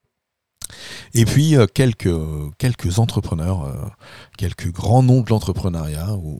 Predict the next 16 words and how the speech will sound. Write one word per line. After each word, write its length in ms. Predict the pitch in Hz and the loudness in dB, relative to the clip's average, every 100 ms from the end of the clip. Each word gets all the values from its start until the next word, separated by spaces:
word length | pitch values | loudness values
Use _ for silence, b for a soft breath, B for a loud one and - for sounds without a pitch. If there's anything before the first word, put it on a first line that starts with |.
| 101 | -10
ou 60 | 92 - | -8 -2
personnes 460 | 104 - - 98 | -2 -2 -4 -4
qui 100 | 107 | -4
ont, 340 | 80 64 80 - B B B B | -8 -12 -14 -16 B B B B
qui 100 | 107 | 2
ont 80 | |
démarré, 680 | 101 131 127 117 104 113 120 | 6 6 8 6 6 4 4
euh, 800 | 110 87 85 80 82 82 80 78 78 | 2 0 -4 -6 -6 -8 -8 -8 -10
bah, 100 | 85 | -8
comme 180 | - - | -8 -4
beaucoup 380 | 92 - 82 | -6 -4 -6
d'entrepreneurs 560 | 78 82 78 - 80 95 | -6 -8 -10 -8 -4 -4
de, 180 | 85 71 | -4 -4
de 140 | 82 | -4
zéro 480 | 82 92 87 101 101 | -4 -2 0 2 2
et, 160 | 80 | 0